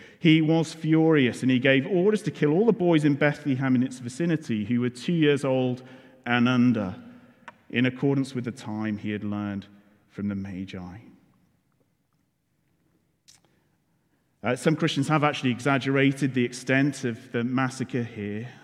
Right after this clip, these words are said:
Uh, given the population of Bethlehem, it's probably around about twenty children who die.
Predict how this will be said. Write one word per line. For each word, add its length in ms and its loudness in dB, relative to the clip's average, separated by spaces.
Uh, 120 -6
given 240 2
the 60 4
population 720 2
of 320 2
Bethlehem, 600 0
it's 140 -4
probably 500 -2
around 500 4
about 420 0
twenty 680 0
children 500 -4
who 220 -4
die. 500 -12